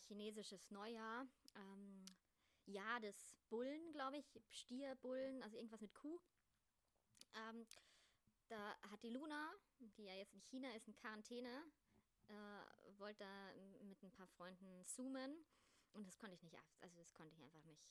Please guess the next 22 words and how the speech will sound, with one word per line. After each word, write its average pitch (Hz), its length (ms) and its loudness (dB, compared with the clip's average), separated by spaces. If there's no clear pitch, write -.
absagen. 165 640 -6
Und 170 100 -12
dann 170 120 -8
haben 175 120 -4
wir 160 60 -6
uns - 140 -10
am 156 120 -8
Abend 156 260 -4
getroffen - 460 -10
und 180 80 -10
haben 220 100 -4
gequatscht. 190 360 -4
Das 302 100 -4
war 269 120 2
auch 208 60 -4
ganz 175 240 -6
süß. 165 260 -10
Waren 175 160 -10
ein 175 80 -12
paar 185 160 -4
Leute 170 280 -4
da. 160 240 -4